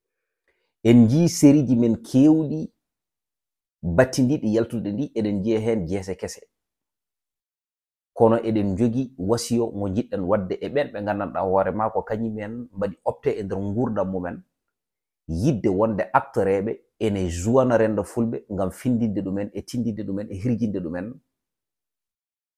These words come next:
ko fewti tigi rigi ha joni e caɗele gureteɗe e nder rendo mumen, walla geɗe ɗe gandanɗa hoore ma feññinde gonka rendoji mumen.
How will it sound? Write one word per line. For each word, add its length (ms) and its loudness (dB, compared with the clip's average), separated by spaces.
ko 100 -4
fewti 460 2
tigi 260 -4
rigi 200 -2
ha 240 0
joni 380 -2
e 80 -2
caɗele 420 -4
gureteɗe 600 -2
e 40 -4
nder 180 0
rendo 240 0
mumen, 280 -6
walla 640 4
geɗe 340 4
ɗe 140 -6
gandanɗa 420 -2
hoore 220 0
ma 200 -2
feññinde 1000 4
gonka 500 2
rendoji 380 2
mumen. 300 -8